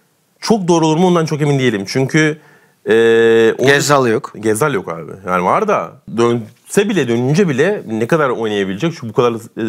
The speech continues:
Speaker 1: e, şey kaçıran, e, maç kaçıran bir oyuncu ne kadar etki yaratabilir? Orası tartışmaya açık.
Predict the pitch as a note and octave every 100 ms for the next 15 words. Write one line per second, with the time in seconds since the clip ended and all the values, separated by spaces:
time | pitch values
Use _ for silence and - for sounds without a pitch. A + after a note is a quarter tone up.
0 | G#2+ G#2 B2 A2+ G2+ G2+ F2+ F#2 _ _
1 | _ - G#2+ G2+ G2 G2 A#2+ - A#2+ A#2
2 | G#2+ G#2 G#2 G#2+ C#3 D3+ C#3+ C3 G2+ -
3 | A2 - A2 G2+ G#2+ C3+ E3 C3 B2 C#3
4 | B2 A2+ - F3+ D3 A#3